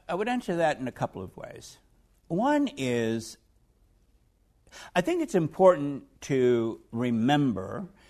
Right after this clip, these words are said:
that this confusion that we've experienced as a culture, that religion and sexuality don't go together, um, uh, L G B T people, L G B T people have learned as well,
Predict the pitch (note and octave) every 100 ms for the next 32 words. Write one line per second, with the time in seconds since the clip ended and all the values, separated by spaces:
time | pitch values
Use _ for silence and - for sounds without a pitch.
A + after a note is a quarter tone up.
0 | - _ A2+ A2+ C3 B2+ B2 - A#2+ C#3+
1 | G3 F#3+ - - - - C#3 B2 - -
2 | E4 D4 F#3 C3 G#2 A#2 C3 A#2 G#2+ G#2+
3 | - C3+ B2 A2 G#2+ - G2 G2+ - C3+
4 | C3 G2+ - - - - A#2+ A#2+ B2+ C#3
5 | B2 A2 A2 - G#2+ G#2 B2 - A#2 G#2
6 | G2+ G2+ A2+ G2+ B2 A#2 G2+ G2 F2+ -
7 | - _ _ - - _ B2+ B2 A#2+ G#2+
8 | - _ _ _ _ _ _ _ _ A#2
9 | B2 A2+ G#2+ - - F#3 F3+ D#3+ D3+ A#3+
10 | D#4+ - G2+ - _ _ D#3+ G#3 G3 F3
11 | D3+ C#3+ - E4 D4+ D3 B2+ A2+ A2+ G2
12 | - _ _ _ B2 A2+ G#2 G#2 B2+ F#3+
13 | D2